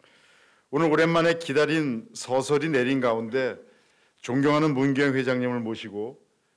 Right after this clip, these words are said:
명예 농학 박사 학위 수여식을 열게 된 것을 매우 기쁘게 생각합니다. 문경 회장님은 고려대학교에서 익힌 자유, 정의, 진리의 정신과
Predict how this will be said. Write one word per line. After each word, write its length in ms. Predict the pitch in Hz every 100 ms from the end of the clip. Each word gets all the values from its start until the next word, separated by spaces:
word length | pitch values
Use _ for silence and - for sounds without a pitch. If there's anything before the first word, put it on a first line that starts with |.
| _
명예 480 | 95 127 135 147 143
농학 460 | 107 123 139 147
박사 600 | - 135 - 147 147 147 143
학위 300 | - 185 160
수여식을 560 | - 160 143 135 135
열게 260 | 117 113 120
된 160 | 120 113
것을 420 | 107 123 127 123 _ _ _
매우 260 | 104 123 127
기쁘게 580 | 123 - 113 110 104 95 -
생각합니다. 680 | - - 107 - 90 85 85 _ _ _ _ _ _ _ - - - _ _ _
문경 440 | - 139 160 208 180
회장님은 800 | 165 165 160 170 175 117 - -
고려대학교에서 880 | 135 160 160 170 165 160 156 156
익힌 600 | 170 135 127 - 165 170 175 _ _ _ -
자유, 720 | - 127 139 156 170 175 175 _
정의, 720 | - 113 131 139 151 165 165 - _ _
진리의 520 | - 147 165 185 185
정신과 640 | 151 131 123 113 107 82